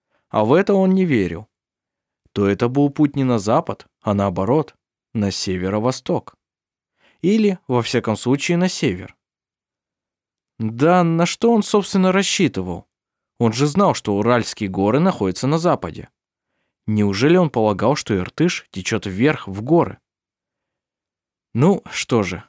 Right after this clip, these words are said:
лишь бы более или менее следовать направлению Уральской гряды. Уж тогда бы он нашел решение. Увидел бы в горах перевал. Голубоглазый Вендель Гриб.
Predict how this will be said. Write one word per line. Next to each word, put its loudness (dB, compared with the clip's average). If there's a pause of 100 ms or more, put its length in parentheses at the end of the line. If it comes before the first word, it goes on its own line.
(120)
лишь 4
бы 2
более 4
или 0
менее 2
следовать -4
направлению -2
Уральской -2
гряды. -2 (800)
Уж 0
тогда 0
бы 2
он 4
нашел 0
решение. -4 (920)
Увидел 4
бы 0
в -4
горах 0
перевал. -2 (1600)
Голубоглазый 0
Вендель 0
Гриб. -8